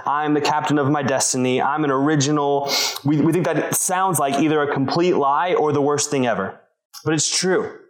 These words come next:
I mean, think about it. Even the idea that you're an autonomous, individualistic, completely original, you and only you ever for all history, that idea alone, where'd you learn that from?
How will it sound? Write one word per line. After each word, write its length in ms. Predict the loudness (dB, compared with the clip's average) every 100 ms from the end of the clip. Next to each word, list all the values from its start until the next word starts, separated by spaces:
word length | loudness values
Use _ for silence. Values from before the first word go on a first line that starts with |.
| _ _ -10
I 40 | -4
mean, 120 | -2
think 140 | 0
about 200 | 0 0
it. 100 | 0
Even 220 | 0 2 4
the 120 | 2
idea 540 | 2 0 2 2 2
that 100 | 2
you're 140 | 2 2
an 60 |
autonomous, 720 | 0 0 0 0 0 -2 -2
individualistic, 920 | 0 2 2 2 2 2 2 0 -2
completely 520 | 0 -2 0 2 2 2
original, 480 | 2 0 0 0
you 320 | 2 2 2 2
and 80 | 0
only 440 | 0 2 2 2
you 240 | 2 2
ever 280 | 0 0 0
for 200 | 0 0
all 200 | 0 2
history, 380 | 0 -2 -2 -2
that 440 | -2 -2 0 2 2
idea 480 | 2 0 2 2
alone, 680 | 2 0 0 2 2 2 0 -2 -8 -18 -20 _
where'd 180 | -2 0
you 80 | 0
learn 160 | 0 0
that 160 | 0
from? 300 | -2 -4 -8